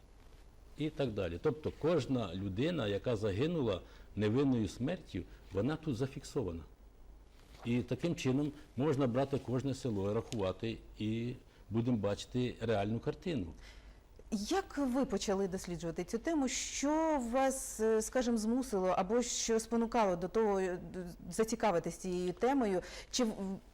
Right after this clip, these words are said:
Speaker 2: наскільки в вашому архіві, в вашому доступі є документи?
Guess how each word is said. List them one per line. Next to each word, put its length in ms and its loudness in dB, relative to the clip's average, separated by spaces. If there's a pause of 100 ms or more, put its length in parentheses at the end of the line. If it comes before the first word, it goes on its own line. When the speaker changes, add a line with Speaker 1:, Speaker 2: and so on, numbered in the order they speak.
(240)
Speaker 2:
наскільки 920 2
в 260 -2
вашому 520 4
архіві, 680 0
в 140 -4
вашому 440 2
доступі 440 -2
є 200 0
документи? 640 0